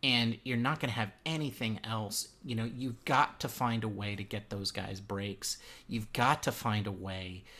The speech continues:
to, to, uh, let somebody else throw those innings. And, I mean, Matthew, I, I think the end of the, the, the, I think the long and short of it is, is that Gabe Kapler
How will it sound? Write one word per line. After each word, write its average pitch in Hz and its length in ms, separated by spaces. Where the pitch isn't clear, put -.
to, 98 800
to, 107 600
uh, 95 200
let - 220
somebody 143 540
else 117 280
throw 110 260
those 107 260
innings. 113 460
And, 123 380
I 147 60
mean, 143 160
Matthew, 123 360
I, 123 180
I 135 40
think 135 220
the 127 120
end 135 140
of 127 60
the, 110 300
the, 117 60
the, 117 240
I 110 60
think 160 220
the 131 60
long 120 240
and 110 80
short 175 280
of 107 60
it 98 60
is, 98 120
is 104 80
that 101 140
Gabe 123 200
Kapler 113 500